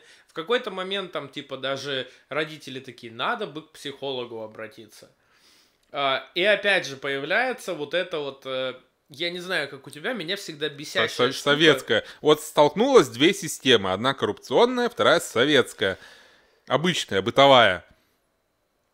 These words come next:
Speaker 1: Меня
Speaker 2: И
Speaker 1: к-,
Speaker 2: н-, не смогли, короче,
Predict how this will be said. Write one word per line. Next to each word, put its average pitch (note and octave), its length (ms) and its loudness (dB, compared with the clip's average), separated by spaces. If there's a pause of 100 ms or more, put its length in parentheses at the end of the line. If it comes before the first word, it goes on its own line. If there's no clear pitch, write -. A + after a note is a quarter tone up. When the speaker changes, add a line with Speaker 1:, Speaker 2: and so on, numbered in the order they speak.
(920)
Speaker 1:
Меня D#3+ 240 -4
Speaker 2:
И F#3+ 340 -4
Speaker 1:
к-, C3+ 40 -12
Speaker 2:
н-, D3 420 -8
не C#3 60 -8
смогли, A#2+ 380 -4
короче, F#2+ 400 -8